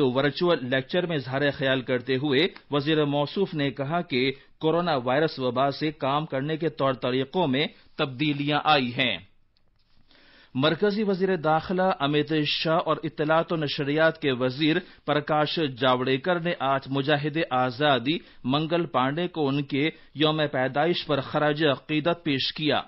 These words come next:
एक ट्वीट में जनाब अमित शाह ने कहा कि मंगल पांडे अठारह सौ सत्तावन के इनकलाब में पेश पेश रहे थे और उनकी हुब्बुल वतनी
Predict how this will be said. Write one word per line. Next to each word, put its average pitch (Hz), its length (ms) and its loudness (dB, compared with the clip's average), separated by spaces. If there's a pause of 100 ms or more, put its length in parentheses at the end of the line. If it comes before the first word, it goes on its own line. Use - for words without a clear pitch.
(1200)
एक 139 220 0
ट्वीट 160 360 0
में 147 280 -2
जनाब 139 360 2
अमित 151 220 0
शाह 156 280 0
ने 143 200 0
कहा 143 240 -4
कि 165 200 -2
मंगल 143 440 0 (120)
पांडे 135 340 2 (400)
अठारह 151 380 0
सौ - 100 2
सत्तावन 151 540 0
के 156 160 -2
इनकलाब 139 540 2
में 165 160 -2 (100)
पेश 139 320 0
पेश 151 260 0
रहे 139 260 0
थे 170 200 0 (120)
और 139 340 2
उनकी 156 280 -6
हुब्बुल 143 380 0
वतनी 131 500 0